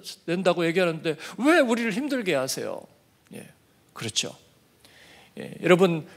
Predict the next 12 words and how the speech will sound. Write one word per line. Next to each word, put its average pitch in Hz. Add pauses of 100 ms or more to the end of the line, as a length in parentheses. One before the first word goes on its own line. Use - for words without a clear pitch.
(100)
마이너스 226
인생을 202
살려면 196 (640)
그건 277
너무나 359
저절로 277
되는 190
일이에요. 120 (400)
시키지 -
않아도 294
저절로 165
됩니다. 104